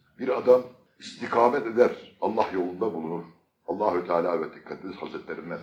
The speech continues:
tam bir teslimiyet teslim olursa bunlar kullara ihsan olunur. Fakat herkes kaldıramaz.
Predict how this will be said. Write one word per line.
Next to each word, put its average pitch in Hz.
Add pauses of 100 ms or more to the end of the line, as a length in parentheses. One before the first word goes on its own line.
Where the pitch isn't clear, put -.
tam 156
bir -
teslimiyet 101
teslim 73
olursa - (280)
bunlar 123 (280)
kullara 113
ihsan -
olunur. 90
Fakat 123
herkes 117
kaldıramaz. 92